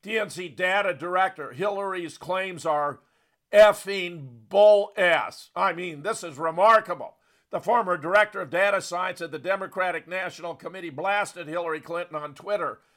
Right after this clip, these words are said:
after she tried to blame the D N C for her electoral defeat. Clinton claimed Wednesday that the D N C fell far behind the R N C in terms of voter and data analysis, saying the D N C's data was mediocre to poor, non-existent, wrong.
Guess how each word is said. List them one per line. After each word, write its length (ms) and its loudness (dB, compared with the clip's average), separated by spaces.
after 320 -4
she 160 -14
tried 360 -6
to 80 -6
blame 400 -4
the 80 -10
D 200 -10
N 140 -8
C 220 -16
for 180 -12
her 220 -6
electoral 560 -6
defeat. 540 -14
Clinton 420 0
claimed 380 0
Wednesday 460 -2
that 180 -10
the 80 -10
D 200 -8
N 120 -6
C 180 -12
fell 240 -4
far 300 -2
behind 440 -6
the 120 -8
R 180 -2
N 100 -8
C 220 -14
in 140 -12
terms 340 -8
of 100 -10
voter 360 -6
and 100 -12
data 320 -6
analysis, 640 -10
saying 300 -8
the 80 -12
D 240 -12
N 140 -8
C's 260 -18
data 380 -4
was 260 -14
mediocre 640 -6
to 120 -10
poor, 360 -4
non-existent, 960 -8
wrong. 520 -2